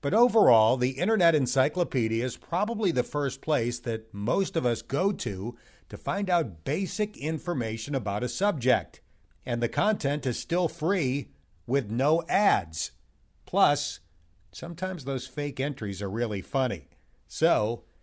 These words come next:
here's to Wikipedia, a useful tool as long as it's not your primary source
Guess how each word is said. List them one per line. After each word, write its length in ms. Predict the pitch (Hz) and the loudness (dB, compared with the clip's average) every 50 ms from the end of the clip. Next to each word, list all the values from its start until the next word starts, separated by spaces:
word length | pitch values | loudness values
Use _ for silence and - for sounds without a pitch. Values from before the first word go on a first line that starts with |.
| _ _ _ | _ _ _
here's 380 | - - 190 233 254 220 - | -2 0 2 4 2 2 2
to 80 | - 165 | 0 0
Wikipedia, 920 | 123 104 147 190 - - 208 - - 165 143 123 113 104 95 87 80 - - _ _ _ _ _ _ _ - | 2 2 2 2 2 2 2 2 2 0 0 0 -2 -4 -6 -8 -12 -14 -20 _ _ _ _ _ _ _ -12
a 80 | 92 87 | -12 -8
useful 500 | 87 95 139 208 196 - - 196 196 190 | -2 0 2 2 2 0 0 0 -2 -2
tool 580 | 190 - 214 226 208 165 147 151 151 - - - _ _ _ _ _ _ _ _ _ | -2 -4 -2 0 2 2 4 2 2 -2 -4 -12 _ _ _ _ _ _ _ _ _
as 160 | 107 92 - | -12 -10 -6
long 280 | 98 104 117 151 160 143 | -4 -2 -2 -2 -2 -4
as 100 | - 143 | -6 -6
it's 160 | 131 - - | -8 -6 -4
not 260 | 127 131 135 127 - | -2 -2 -2 -2 -4
your 80 | 120 - | -8 -8
primary 540 | - - 127 123 135 160 151 151 156 147 | -6 -4 -2 -2 -2 -2 -2 -2 -2 -2
source 640 | - - - - 170 131 98 95 92 - - - | -2 -4 -2 -2 0 0 0 -2 -6 -8 -12 -14